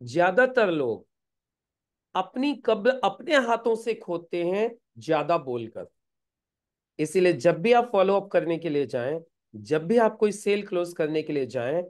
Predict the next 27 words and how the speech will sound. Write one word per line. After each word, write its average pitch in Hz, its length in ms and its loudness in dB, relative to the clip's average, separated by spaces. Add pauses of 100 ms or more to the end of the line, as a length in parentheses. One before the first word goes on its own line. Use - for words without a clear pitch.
(320)
तो 180 60 -2
आपको 175 440 -2
बोलना 151 560 0
कम 156 260 -2
है, 156 300 -4 (220)
सुनना 160 480 -2
ज्यादा 104 300 -2
है। 87 240 -12 (1200)
बोलना 185 460 4
कम 196 320 2
है, 190 360 -2 (180)
सुनना 214 520 -2
ज्यादा 117 360 -2
है। 101 180 -10 (1120)
प्रोस्पेक्ट 202 580 0
से 247 200 0
ज्यादा 180 360 4
से 190 180 -2
ज्यादा 180 320 4
बुलवाना 160 680 0
है, 170 460 -2 (560)
आपको 170 260 -2
एक 233 160 -4
अच्छा 214 280 -4
लिसनर 214 540 -2
बनना 175 400 0
है, 165 340 -4